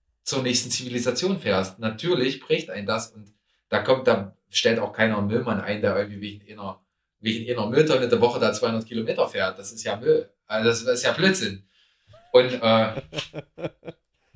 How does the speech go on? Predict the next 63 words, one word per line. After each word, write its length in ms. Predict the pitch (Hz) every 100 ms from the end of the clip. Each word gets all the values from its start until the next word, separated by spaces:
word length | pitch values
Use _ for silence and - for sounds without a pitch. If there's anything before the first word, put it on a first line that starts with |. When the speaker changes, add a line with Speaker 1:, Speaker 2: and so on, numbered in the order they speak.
| _ _ _ _ 165
Speaker 2:
Und 140 | 156 160
da 120 | 165
weißt 260 | 196 175
du 60 | 190
nicht, 180 | 208 226
welche 220 | 208 208
Speaker 1:
<laughs> 0 |
Ey. 20 |
Speaker 2:
C 140 | - 202
O 60 |
zwei 320 | 190 196 190
Werte 240 | 190 190 190
schlimmer 360 | - 208 175
sind, 300 | 123 120 110
wenn 120 | 135 147
da 80 |
die 140 | 156 170
Speaker 1:
Ja, 80 | 113
Speaker 2:
zweihundert 300 | - 190 -
Kilometer 520 | 180 165 127 247 240
Speaker 1:
genau. 20 |
Speaker 2:
fährt 220 | 233 240
oder 100 | 226
Speaker 1:
Und 40 | 220
Speaker 2:
wenn 80 | 214
Speaker 1:
ja, 40 |
Speaker 2:
der 80 | 214
Müll 180 | 220 -
bei 140 | 196
Speaker 1:
das, 40 |
Speaker 2:
ihm 80 | 196
Speaker 1:
aber 140 | 190 156
du 60 |
Speaker 2:
selbst 60 | 110
Speaker 1:
sagst, 200 | 127 123
Speaker 2:
verbrennt. 60 | 123
Speaker 1:
da, 320 | 107 101 - _ _
da, 260 | 98 101 101
da 200 | - 98
lernst 400 | 104 113 113 110
du 240 | 98 98
auf, 200 | - 98 _
also 180 | - 98
auf 100 | 95
diesen 260 | - 98 95
Fahrten 440 | - 101 165 -
und 140 | - 95
auch 120 | -
auf 100 | -
den 140 | 92
Gesprächen 520 | - - _ 98 113 104
mit 120 | 92
den, 120 | 90 _ _ _
bei 140 | 92
den 100 | 92
Gesprächen 460 | 90 - - 98 104
mit 100 | 95
den 80 | 87
Menschen 300 | 98 98 110
dort, 200 | 101 -
da 80 | -
lernst 340 | - - -
du 180 | 92